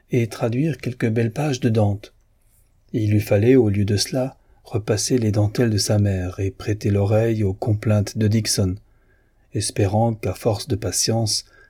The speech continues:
elle empêcherait la vieille bonne d'aller faire à Missus Hale le récit de ses douleurs. Il n'y avait que le souvenir de l'amitié dont son père honorait Mister Thornton,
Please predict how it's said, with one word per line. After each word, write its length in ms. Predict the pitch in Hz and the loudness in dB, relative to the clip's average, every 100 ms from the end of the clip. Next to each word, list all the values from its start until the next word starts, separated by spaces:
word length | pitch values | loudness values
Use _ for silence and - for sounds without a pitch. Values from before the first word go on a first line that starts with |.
| _ | _
elle 140 | - 113 | -4 -2
empêcherait 640 | 101 - 98 90 - 113 | -2 -2 -4 -4 0 2
la 80 | 101 | 4
vieille 220 | 95 98 | 2 0
bonne 380 | 95 110 120 113 | 4 4 4 2
d'aller 240 | 107 98 | 0 -2
faire 220 | 92 120 98 | 0 0 2
à 60 | |
Missus 380 | 95 101 110 98 | 0 0 -2 -2
Hale 280 | 113 123 120 | 0 2 2
le 80 | 104 | 2
récit 360 | 95 98 - 117 | 0 -2 0 -2
de 100 | 104 | 0
ses 140 | 107 | 0
douleurs. 480 | 107 113 95 87 - _ _ _ _ _ _ _ _ _ _ - - | 2 4 2 0 -10 _ _ _ _ _ _ _ _ _ _ -14 0
Il 160 | 143 | 4
n'y 80 | 135 | 4
avait 220 | 135 165 | 4 0
que 140 | 156 135 | 0 2
le 180 | 123 | 2
souvenir 340 | 107 131 127 143 | 0 0 0 2
de 80 | 113 | 4
l'amitié 500 | 113 127 123 110 98 | 4 2 2 0 2
dont 200 | 98 92 | 0 -2
son 220 | - 95 | -2 -2
père 300 | - 104 101 | 2 2 4
honorait 380 | 98 98 104 101 | 2 4 4 2
Mister 340 | 95 90 101 - | 0 -2 -4 -2
Thornton, 560 | 98 98 95 110 117 | 0 0 2 2 0